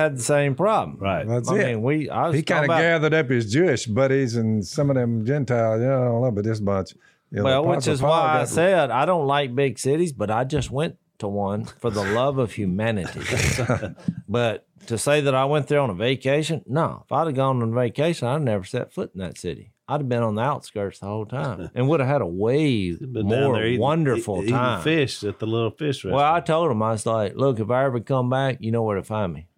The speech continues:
Speaker 1: I'll be down here on this beach." <laughs>
Speaker 2: Where they had good, good fish.
Speaker 1: That's, yeah. And I was gonna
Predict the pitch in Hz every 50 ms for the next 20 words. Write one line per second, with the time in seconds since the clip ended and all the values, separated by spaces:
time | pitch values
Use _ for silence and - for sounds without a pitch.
0 | _ - 95 101 110 107 101 107 107 104 101 98 101 101 101 95 90 90 _ _
1 | _ - - - 101 98 95 90 - - - 113 110 95 - - - - - -
2 | _ - 110 - _ _ - - _ - 151 - _ _ _ - - 170 156 143
3 | 143 160 - _ - 95 92 95 87 90 92 92 85 82 85 85 87 - _ _
4 | - 92 98 90 - _ - 104 101 85 78 90 92 92 87 - - _ _ _
5 | - 110 117 113 92 - - 101 101 101 107 110 110 107 90 87 101 107 107 104
6 | 98 92